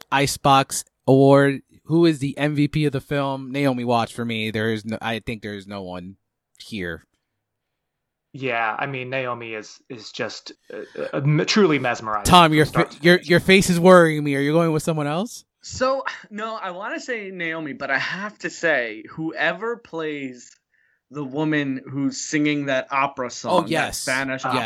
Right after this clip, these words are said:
Speaker 1: Yes.
Speaker 3: song, in that bizarre theater scene toward the end of the film, that she was truly mesmerizing. Like, I could not take my, uh, eyes off of her, and I knew that she was lip syncing, and it wasn't really her voice, but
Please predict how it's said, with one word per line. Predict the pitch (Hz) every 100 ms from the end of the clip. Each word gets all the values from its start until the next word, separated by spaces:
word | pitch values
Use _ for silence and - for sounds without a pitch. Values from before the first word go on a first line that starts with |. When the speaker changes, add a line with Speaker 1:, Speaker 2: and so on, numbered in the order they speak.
| 113
Speaker 1:
Yes. | 160
Speaker 3:
song, | 196 214 254 277 - _ _ _
in | 147 147
that | 143 147
bizarre | 151 139 120 143 151 151
theater | 151 151 156 185 214
scene | - 214 220
toward | 208 190 196
the | 196 196
end | 208
of | 208
the |
film, | 202 220 247 240 - _ -
that | 120 160 190 175 - _ _
she | - 185 226 214
was | 156 135 131 -
truly | - 208 165 135
mesmerizing. | 139 139 120 120 117 120
Like, | 131 139
I | 156
could | 156 175 147
not | 151 180 -
take | - 156 143
my, | 131 123 123 123
uh, | 135 117 110 104 107 - -
eyes | 151 240
off | 190 143
of | 147
her, | 147
and | 147
I | 151
knew | 156 170 240
that | 170 151
she | 151
was | 131 113
lip | 127 170
syncing, | - 120 110 110 120
and | - 131
it | 113
wasn't | 139 139 113
really | 123 135 127
her | 117
voice, | 110 165 151 -
but | 123